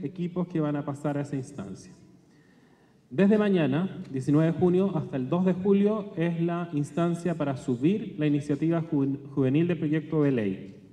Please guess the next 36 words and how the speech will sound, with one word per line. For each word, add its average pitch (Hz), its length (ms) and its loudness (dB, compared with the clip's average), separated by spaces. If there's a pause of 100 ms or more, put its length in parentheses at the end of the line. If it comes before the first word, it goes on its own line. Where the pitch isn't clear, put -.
(640)
que 143 140 0
en 135 100 2
ese 165 260 2
caso 196 360 0
les 143 100 -2
indicaba 147 720 -2
recién 151 640 0
Carolina 147 480 0
y 143 100 0
Jacqueline 151 600 -2
que 143 100 -4
trataran 156 420 0
de 175 80 -2
mandarla 165 600 -4
ojalá 143 460 -6
una 165 260 -2
semana 147 560 -6
antes, 135 320 -6
con - 180 -8
harto 151 280 -4
tiempo, 170 500 -4 (500)
para 139 240 -4
que 139 80 -6
la 131 120 -2
puedan 147 320 0
revisar 147 840 -4 (280)
desde 120 260 -6
la 143 80 -2
biblioteca 185 640 0
y - 20 -2
le 156 140 -2
puedan 151 220 -4
hacer 156 440 -6
las 135 140 -6
observaciones 139 680 -6
necesarias. 135 600 -8